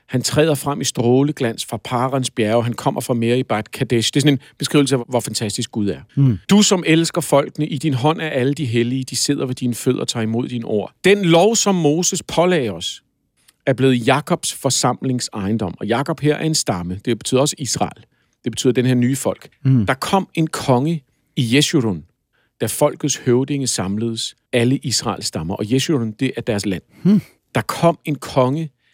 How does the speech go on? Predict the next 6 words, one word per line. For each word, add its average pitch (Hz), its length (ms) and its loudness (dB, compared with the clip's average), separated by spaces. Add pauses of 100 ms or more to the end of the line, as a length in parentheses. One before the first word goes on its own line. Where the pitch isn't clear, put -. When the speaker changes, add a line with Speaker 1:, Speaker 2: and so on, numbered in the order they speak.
(280)
Speaker 1:
da 135 60 0 (160)
alle, 147 360 0 (300)
da 120 40 -2
folkets - 480 -2
høvdinge 160 680 2 (340)
samles, 110 640 0